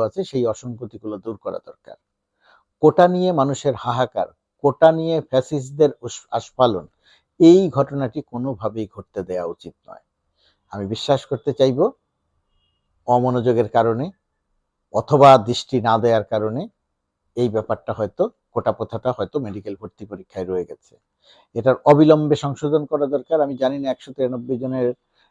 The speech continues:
এটা, আহ, স্থগিত করেই সমস্যার সমাধান হবে কিনা, সামগ্রিকভাবে আবার নতুন করে পরীক্ষা নেওয়া দরকার কিনা, সেটা সংশ্লিষ্টরা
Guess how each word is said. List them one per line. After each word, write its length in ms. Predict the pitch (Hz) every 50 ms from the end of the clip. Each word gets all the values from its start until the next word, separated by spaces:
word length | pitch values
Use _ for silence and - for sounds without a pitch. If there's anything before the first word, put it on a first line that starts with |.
| _ _ -
এটা, 260 | 110 107 - 120 117 117 113 107
আহ, 520 | - - 117 117 113 113 113 113 113 113 - - 123
স্থগিত 400 | - - - 135 127 123 - 120
করেই 420 | - 135 131 127 131 135 131 113
সমস্যার 380 | - - 123 120 117 - 127 110
সমাধান 400 | - - 117 113 107 107 110 101
হবে 220 | 98 104 101 95
কিনা, 260 | - - - 73 67 _ _ _ _ _ _ _ _ _ _ _ _ _ _ _ _ _ _ _ _
সামগ্রিকভাবে 680 | - - 127 135 135 127 117 127 120 110 117 139 127 135
আবার 180 | 127 127 127 127
নতুন 280 | 127 123 - 131 120 107
করে 160 | - 123 117
পরীক্ষা 360 | - 127 120 - _ - 127
নেওয়া 180 | 127 123 123 117
দরকার 340 | 120 120 107 - 123 113
কিনা, 200 | - - 120 117
সেটা 200 | - 120 107 110
সংশ্লিষ্টরা 720 | - - 117 110 - - 120 - - - 117 110 113 107 104